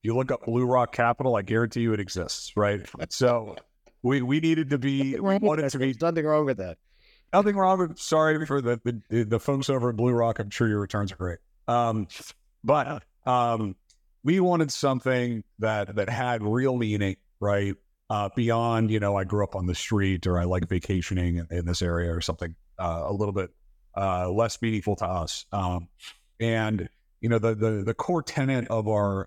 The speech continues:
Speaker 1: um, operational strategy, um, and our underwriting process is lean manufacturing. Um, the core tenet of lean manufacturing is the process of continuous improvement and a, a commitment to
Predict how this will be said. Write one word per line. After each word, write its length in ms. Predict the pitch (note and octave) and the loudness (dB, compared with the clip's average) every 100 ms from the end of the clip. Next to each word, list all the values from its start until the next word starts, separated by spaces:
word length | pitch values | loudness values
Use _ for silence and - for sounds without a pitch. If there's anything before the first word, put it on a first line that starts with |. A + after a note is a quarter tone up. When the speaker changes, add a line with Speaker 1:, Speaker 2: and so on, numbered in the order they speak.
| G2 | -2
Speaker 1:
um, 260 | F#2+ F#2 | 0 0
operational 640 | F#2+ A2 - G#2+ G#2 A2+ F#2 | 0 -4 -2 -2 0 -2 -4
strategy, 800 | - G2 F#2+ F#2 F2+ F2 E2 _ _ _ - | -2 -2 -2 -4 -2 -2 -4 _ _ _ -8
um, 500 | G2 F#2 F2+ F2 F2 | -4 -2 -4 -6 -8
and 160 | - G2 | -4 -2
our 160 | F#2+ G#2 | 0 0
underwriting 460 | G#2+ G#2+ G2 F#2 | 0 2 0 0
process 540 | - G2 F2+ - F2+ F#2 | 0 0 0 -2 -2 -4
is 140 | E2 | -2
lean 300 | F#2+ G2+ G2 | 0 0 0
manufacturing. 880 | F#2+ F2+ D#2+ - E2 D#2+ - - - _ - | 0 0 -2 -4 -4 -4 -6 -8 -10 _ -6
Um, 380 | F2+ F2+ E2 E2 _ _ _ _ | -2 -2 -4 -6 _ _ _ _
the 240 | A2 A2+ G#2+ | -2 0 -2
core 280 | - E3 C#3+ | -2 0 0
tenet 460 | - D#3+ D3 A#2+ | 0 0 2 0
of 160 | - G#2+ | -4 -2
lean 240 | G#2+ A2 | 0 0
manufacturing 800 | G#2 G2+ F#2+ - A2+ G#2+ A2 F#2+ D#2+ | 0 -2 -2 0 0 0 -2 -2 -2
is 140 | F#2+ | -6
the 200 | - _ | -8 _
process 560 | A2+ G#2+ G#2 F#2+ F2 - _ _ _ | 0 0 0 -2 -4 -6 _ _ _
of 160 | G2+ G2 | -8 -6
continuous 680 | - F#2+ - A#2+ A2+ G#2 F#2 | -2 -2 0 0 2 2 0
improvement 560 | E2+ - G#2 F2+ E2+ - _ _ _ - | -6 -4 -4 -4 -6 -10 _ _ _ -2
and 300 | A2 G#2+ G#2 | 0 0 -2
a, 280 | G2+ G2+ - | -2 -2 -2
a 60 | G#2+ | -4
commitment 640 | B2 A#2+ C#3+ C3+ B2 G#2+ | -2 0 0 2 0 0
to 320 | - G#2+ G2 | -2 -4 -4